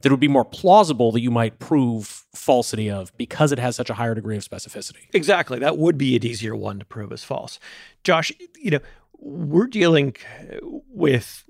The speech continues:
Speaker 2: kind of a culture here where most Americans,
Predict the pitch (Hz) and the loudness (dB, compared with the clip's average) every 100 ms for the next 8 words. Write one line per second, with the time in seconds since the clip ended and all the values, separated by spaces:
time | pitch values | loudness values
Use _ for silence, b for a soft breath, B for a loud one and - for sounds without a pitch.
0 | _ - 151 123 - - 151 143 - 113 | _ -4 -2 -2 -4 -2 0 0 -2 -4
1 | 120 101 - - b b b b - 147 | -4 -8 -8 -18 b b b b 0 2
2 | 123 135 165 190 180 156 143 147 - 135 | 4 4 4 2 0 0 2 2 0 -4
3 | 127 123 | -4 -6